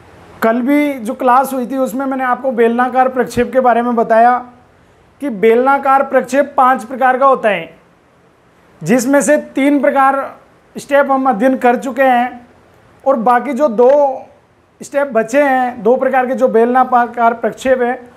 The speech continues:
उनके बारे में हम आज अध्ययन करेंगे। तो तीन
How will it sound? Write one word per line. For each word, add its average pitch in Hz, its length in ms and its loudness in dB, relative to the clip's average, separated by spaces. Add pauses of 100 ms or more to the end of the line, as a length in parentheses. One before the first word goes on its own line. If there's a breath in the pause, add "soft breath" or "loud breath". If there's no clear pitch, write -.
(260 loud breath)
उनके 247 240 0
बारे 254 260 4
में 247 140 -2
हम 240 440 -2
आज 214 300 0 (800)
अध्ययन 214 340 0
करेंगे। 254 380 2 (1120)
तो 302 100 2
तीन 294 460 0